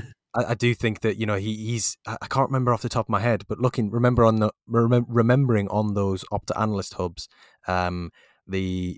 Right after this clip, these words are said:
Speaker 2: the, that Nico Williams was also quite near the top in terms of, you know, w-, for chance creation and, uh, for, for, for key pass ending carries, if I remember rightly.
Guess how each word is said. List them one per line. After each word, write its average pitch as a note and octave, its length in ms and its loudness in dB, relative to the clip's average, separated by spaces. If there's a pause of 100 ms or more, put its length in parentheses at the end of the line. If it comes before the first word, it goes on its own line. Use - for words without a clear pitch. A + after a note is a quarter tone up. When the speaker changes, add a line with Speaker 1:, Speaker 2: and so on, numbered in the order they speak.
(140)
Speaker 2:
the, - 320 -10
that F#2+ 220 -6
Nico G#2 260 -2
Williams F#2+ 380 -4
was F#2 100 -6
also G#2 300 -2
quite - 480 -4 (160)
near G2 160 -4
the F2 80 -12
top - 280 -4
in F#2+ 60 -6
terms F#2 300 -4
of, F2+ 100 -10
you F2 60 -6
know, F2 120 -6 (120)
w-, F2 120 -6
for - 120 -12
chance F#2 260 -6
creation F#2 480 -6
and, E2+ 160 -10 (320)
uh, F#2 220 -2
for, F2+ 400 -4
for, F2 360 -6
for - 140 -20
key - 220 -6
pass - 260 0
ending F#2 280 -6
carries, G2 340 -2
if - 240 -12
I F2+ 100 -2 (220)
remember F2+ 360 -6
rightly. F#2+ 440 -6